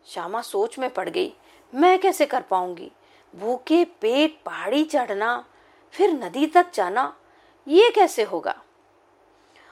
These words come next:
बापू, मैं ना कर सकूं। कर लेगी श्यामा, सोच, पानी गांव में होगा तो तेरा ही फायदा होगा ना, तुझे इतनी दूर नहीं जाना पड़ेगा पानी लेने, और फिर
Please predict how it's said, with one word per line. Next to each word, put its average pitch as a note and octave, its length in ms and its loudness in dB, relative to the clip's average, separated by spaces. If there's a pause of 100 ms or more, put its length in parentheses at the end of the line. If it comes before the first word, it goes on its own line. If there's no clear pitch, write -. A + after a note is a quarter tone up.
(140)
बापू, F4+ 400 6
मैं E4 280 2
ना B3 140 2
कर C#4+ 200 2
सकूं। - 380 -8 (1300)
कर A3 220 4
लेगी D#4 300 0
श्यामा, G#3+ 560 0 (180)
सोच, E4 420 2 (480)
पानी A#3 360 2
गांव C4+ 240 6
में D4 160 -2
होगा C#4 400 2
तो F4+ 160 -4
तेरा C#4 340 2
ही G#4 180 6
फायदा C#4+ 340 6
होगा G3+ 300 4
ना, G4+ 220 2 (720)
तुझे F#4 240 2
इतनी G4+ 240 2
दूर F#4+ 220 4
नहीं A4 200 2
जाना G4+ 280 6
पड़ेगा F4+ 360 6
पानी E4 320 0
लेने, D4+ 340 0 (460)
और F4 180 8
फिर - 360 -2